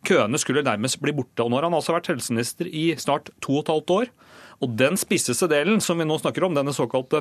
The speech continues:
privatiseringsdelen, har altså så langt, på offisielt svar til Stortinget, Høie, gitt altså åtte pasienter behandling. Du har kastet bort så enormt mye tid på veien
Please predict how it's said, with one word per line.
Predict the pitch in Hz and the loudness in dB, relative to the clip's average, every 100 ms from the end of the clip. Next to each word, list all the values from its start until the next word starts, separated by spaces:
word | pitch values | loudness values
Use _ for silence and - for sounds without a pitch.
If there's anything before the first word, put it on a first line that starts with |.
| - | 0
privatiseringsdelen, | 147 139 151 143 127 131 131 160 214 220 _ - _ - - - | -2 0 -2 0 0 -2 0 0 2 -2 _ -20 _ -20 -20 -4
har | 143 151 | 2 2
altså | - 156 | 2 -2
så | - 151 | 2 2
langt, | 143 190 240 - - _ _ _ _ _ _ _ - _ | 4 0 -2 -8 -14 _ _ _ _ _ _ _ -20 _
på | - | -4
offisielt | 110 113 - 131 175 208 | -2 -2 2 2 2 -2
svar | - 127 127 160 | 0 2 2 2
til | 160 147 | -2 0
Stortinget, | 139 117 123 135 | -2 0 -2 0
Høie, | 143 202 254 - _ _ _ _ | 2 2 -2 -12 _ _ _ _
gitt | 127 156 | -6 -2
altså | 120 147 - - | 0 -2 -6 -4
åtte | 113 _ - 110 | -4 _ -10 -4
pasienter | 113 - 120 - 156 135 - | -4 -2 -2 0 -2 -2 -4
behandling. | 131 120 110 131 117 _ - - _ | -2 0 0 -2 -6 _ -20 -20 _
Du | 139 | 0
har | 185 | 2
kastet | 208 - 185 | 2 0 -2
bort | 208 220 | -2 0
så | 180 180 | 0 2
enormt | 202 208 185 185 262 254 | 4 6 6 6 4 2
mye | 190 | 0
tid | 196 233 202 | 0 -2 0
på | 196 | 2
veien | 180 233 | 4 2